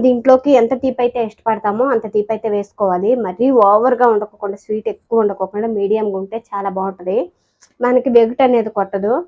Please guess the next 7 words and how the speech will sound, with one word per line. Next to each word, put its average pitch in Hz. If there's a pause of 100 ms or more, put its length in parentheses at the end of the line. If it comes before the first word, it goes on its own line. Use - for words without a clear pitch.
(380)
కాబట్టి 226
నేను 254 (220)
పాలు 254
కూడా 285
కొంచెం 262
ఎక్కువ 233
పోసుకున్నాను. 240